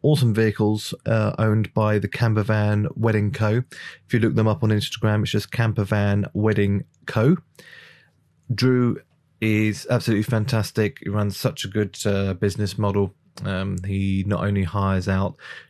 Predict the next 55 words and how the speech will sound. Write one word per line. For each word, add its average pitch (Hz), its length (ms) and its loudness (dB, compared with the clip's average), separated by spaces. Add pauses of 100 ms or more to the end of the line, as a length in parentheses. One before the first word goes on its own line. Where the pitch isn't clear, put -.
two 107 340 2
camper 104 280 -2
vans. 107 280 0
He's 98 120 -4
got 101 180 0
a, - 500 -2
a 98 60 -8
beautiful 104 640 0
early 98 320 2
Bug 107 340 -2
as - 220 -6
well. 107 300 0 (500)
He 113 120 -2
also 113 220 0
does 104 220 -2
photo 113 360 2
booths 104 300 0
from 104 320 -2
the 101 60 -2
vehicles, 107 500 0 (300)
uh, 101 180 2
which 101 220 0
are 107 100 0
absolutely 98 520 -4
fantastic. 104 760 0 (400)
Um, 107 260 2
if 98 160 0
you're 107 120 4
looking 107 320 0
for 101 600 2 (400)
anybody 98 440 0
to 101 380 0
ha-, 98 180 -2
sort - 160 -6
of 98 100 -4
hire 110 300 0
as 95 100 2
a 101 60 4
wedding 101 260 2
or 98 120 2
a 95 40 0
photo 98 400 -2
booth, 101 300 0
I 101 100 2
would 98 120 0
highly 98 360 0
recommend 98 400 0
them. 95 100 0
So - 140 -2
get 107 180 2
on 107 140 2
Instagram, 101 420 0
check - 160 0
'em 101 120 2
out. 101 200 0